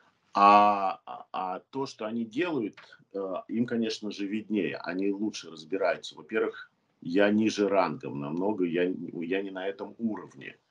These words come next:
И, э, надеюсь, что они действуют правильно, они прорабатывают приоритеты, куда сначала наступать, потом куда, где имеет что большую важность. А не так, как ведут себя российские, э,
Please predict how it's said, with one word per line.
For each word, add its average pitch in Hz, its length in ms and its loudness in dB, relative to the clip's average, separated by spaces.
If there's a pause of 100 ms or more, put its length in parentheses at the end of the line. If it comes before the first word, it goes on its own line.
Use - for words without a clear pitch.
(520)
И, 92 340 4
э, 90 500 2
надеюсь, 104 500 0
что 92 260 -2
они 95 280 0
действуют 113 500 -4
правильно, 98 380 4
они 80 220 -10
прорабатывают 92 800 -2
приоритеты, 87 680 -4
куда 85 280 -4
сначала 101 500 -4
наступать, 85 460 -12
потом 90 340 -6
куда, 90 420 -4 (300)
где 95 360 2
имеет 92 320 0
что 82 240 -6
большую 90 680 -2
важность. - 560 4 (360)
А 98 120 8
не 101 100 0
так, 147 260 2
как 87 160 -10
ведут 92 300 -4
себя 87 280 -2
российские, 78 920 -4
э, 71 300 -8